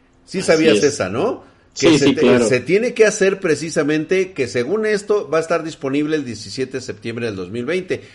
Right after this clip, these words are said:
Speaker 1: porque había que arreglarle algunos pedos para que fuera corrible en la PlayStation
Speaker 2: En la PlayStation,
Speaker 1: cuatro
Speaker 2: sí, claro.
Speaker 1: y en el Xbox One X, ¿no? Que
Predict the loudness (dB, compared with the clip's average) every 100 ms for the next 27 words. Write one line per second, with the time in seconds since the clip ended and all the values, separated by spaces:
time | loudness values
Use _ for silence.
0 | -20 _ _ 8 8 8 6 4 4 2
1 | -6 -2 -2 2 0 0 0 0 0 -2
2 | 0 0 0 -2 -6 -6 -6 -4 -6 -6
3 | -6 -8 -8 -4 -4 -4 -8 -10 -16 _
4 | _ _ -8 -6 -4 -6 -10 -6 -2 0
5 | 2 2 0 -6 _ _ _ _ -4 -2
6 | -2 -2 -2 0 -2 -2 -6 _ _ -10
7 | -6 -6 -4 -4 -4 -6 -8 -2 0 2
8 | 0 2 2 2 0 -4 -2 2 4 4
9 | 4 2 4 2 0 -2 -2 -2 -2 -4
10 | -6 -4 -4 -6 -8 -8 -8 -10 -12 -12
11 | -10 -10 -8 -8 -8